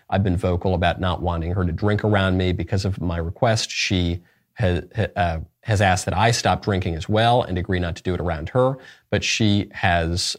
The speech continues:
uh, not stopped drinking. Uh, she, she won't do it, even if it's just a beer or two. Physical abuses in the past have made me nervous whenever she drinks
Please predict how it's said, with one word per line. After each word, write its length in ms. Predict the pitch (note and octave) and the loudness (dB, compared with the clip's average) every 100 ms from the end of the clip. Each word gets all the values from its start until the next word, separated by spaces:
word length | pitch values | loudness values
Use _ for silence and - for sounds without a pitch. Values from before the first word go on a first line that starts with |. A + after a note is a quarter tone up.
| - | -8
uh, 220 | F2+ D#2+ | -6 -6
not 360 | - G2+ A2 - | -4 -2 0 -2
stopped 520 | - - A2 - - | -2 0 0 0 -6
drinking. 580 | - G2 F2+ F#2+ F2+ F#2+ _ _ _ _ _ _ _ - - | -2 0 0 0 0 -2 _ _ _ _ _ _ _ -16 -6
Uh, 140 | G2+ | -4
she, 220 | F2+ G2+ F2+ | -2 -2 -2
she 120 | - | -2
won't 160 | G2+ F2+ | -2 0
do 60 | |
it, 80 | F#2 | 0
even 180 | A2 G#2+ | 2 2
if 60 | G2 | 0
it's 80 | |
just 180 | - G2+ | -2 -2
a 20 | |
beer 240 | F2 F#2 E2 | -2 0 0
or 80 | E2 | -2
two. 240 | F#2 D#2+ - - _ | -2 -6 -8 -20 _
Physical 320 | F3 E3+ E3 | 4 4 4
abuses 400 | A#2 G#2+ G2+ G2+ | 6 4 4 2
in 80 | G2 | 2
the 80 | E2 | 0
past 300 | F#2+ F2+ F#2 | 0 -2 -2
have 100 | F#2 | -2
made 140 | F2 | -2
me 80 | E2+ | -2
nervous 420 | F2 G2 G2 F#2 | 0 0 0 0
whenever 220 | F2+ D#2+ | -2 -2
she 120 | E2+ E2+ | -4 -4
drinks 440 | F2 F#2+ F#2+ - | 0 0 0 -6